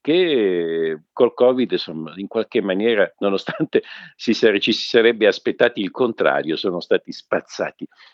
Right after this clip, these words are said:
via. Oggi, diciamo, eh, nel, l-, l'ambiente è, eh, a-,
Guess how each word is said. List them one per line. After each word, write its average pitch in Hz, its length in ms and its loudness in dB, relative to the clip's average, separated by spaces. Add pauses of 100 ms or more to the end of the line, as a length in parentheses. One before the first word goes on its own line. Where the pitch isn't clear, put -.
(120)
via. 85 380 2
Oggi, 101 360 2 (280)
diciamo, 92 560 2
eh, 92 280 -2
nel, 95 380 2
l-, 87 460 4
l'ambiente 98 1040 4
è, 92 80 -6
eh, 87 520 -2
a-, 90 280 -6